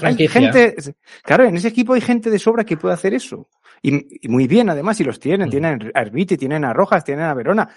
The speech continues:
Speaker 1: esos lo pueden hacer perfectamente. Este, este, este hombre es un excelente ciclista, el mejor ciclista español, como dice Jesús, pero no le hacía falta todo esto. No sé por qué le quieren poner ese traje.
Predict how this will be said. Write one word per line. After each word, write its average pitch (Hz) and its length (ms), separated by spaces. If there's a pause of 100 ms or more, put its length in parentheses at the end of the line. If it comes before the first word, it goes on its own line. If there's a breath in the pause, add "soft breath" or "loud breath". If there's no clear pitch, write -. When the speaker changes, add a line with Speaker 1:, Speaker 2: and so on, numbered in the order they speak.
(120)
Speaker 1:
esos 160 380
lo 110 100
pueden 208 220
hacer 202 200
perfectamente. 185 760 (340)
Este, - 320
este, - 260
este - 180
hombre 262 340 (180)
es 135 220
un 185 140
excelente 139 560
ciclista, 185 420
el 120 60
mejor 131 200
ciclista 156 400
español, 165 320
como 110 200
dice 113 160
Jesús, 147 400 (760)
pero 117 240
no 123 200
le 196 100
hacía 202 300
falta 214 340
todo 185 180
esto. 110 460
No 151 180
sé 214 160
por 175 160
qué 190 120
le 175 120
quieren 180 240
poner 170 240
ese 160 160
traje. 220 300